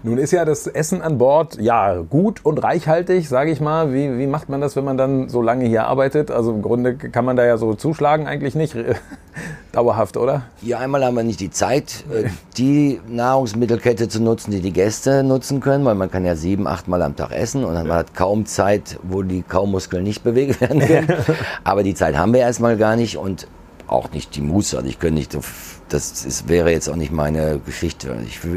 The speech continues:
Speaker 2: an Bord nehme ich immer ab. Die ersten
Speaker 1: Ach,
Speaker 2: drei
Speaker 1: tatsächlich?
Speaker 2: Wochen, ja, die ersten drei Wochen nehme ich drei, vier, manchmal sogar fünf Kilo ab.
Speaker 1: Wow.
Speaker 2: Wenn ich
Speaker 1: Mhm.
Speaker 2: zu Hause bin, habe ich die aber nach drei Wochen auch wieder drauf.
Speaker 1: <laughs>
Speaker 2: Das kommt, hat aber damit zu tun, dass man einfach zur Ruhe kommt.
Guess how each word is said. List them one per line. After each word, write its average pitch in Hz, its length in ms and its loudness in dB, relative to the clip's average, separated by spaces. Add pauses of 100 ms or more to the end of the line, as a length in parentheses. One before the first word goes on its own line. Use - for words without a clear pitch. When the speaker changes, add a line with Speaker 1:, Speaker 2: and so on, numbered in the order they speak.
(200)
Speaker 2:
an 90 140 -4
Bord 139 200 4
nehme 120 180 0
ich 104 60 0
immer 98 160 -2
ab. - 220 0 (400)
Die - 60 -8
ersten 120 240 0
Speaker 1:
Ach, 113 40 2
Speaker 2:
drei 104 100 6
Speaker 1:
tatsächlich? 123 260 2
Speaker 2:
Wochen, 131 120 -4 (120)
ja, 80 220 0
die 127 60 4
ersten 113 260 -2
drei 98 200 0
Wochen 120 200 -2
nehme 117 160 0
ich 104 140 -6
drei, 101 280 2
vier, 110 320 2
manchmal 98 320 -2
sogar 92 180 2
fünf 107 260 -4
Kilo 85 220 -2
ab. - 80 0
Speaker 1:
Wow. 127 320 2 (280)
Speaker 2:
Wenn 98 100 -2
ich 101 60 -2
Speaker 1:
Mhm. 120 60 -4
Speaker 2:
zu 101 60 4
Hause 113 260 4
bin, 123 140 4
habe 107 140 2
ich 101 80 -4
die 104 100 0
aber 87 140 2
nach 87 140 0
drei 80 260 0
Wochen 76 200 -6
auch 73 120 -6
wieder 71 160 -4
drauf. 65 160 -10 (360)
Speaker 1:
<laughs> - 380 -2
Speaker 2:
Das 104 420 0
kommt, 110 240 0
hat 98 160 2
aber 92 140 2
damit 92 320 0
zu 92 80 -6
tun, 95 120 -2
dass 82 120 -2
man 82 120 -4
einfach 67 260 -4
zur 80 220 0
Ruhe 107 260 4
kommt. 101 300 0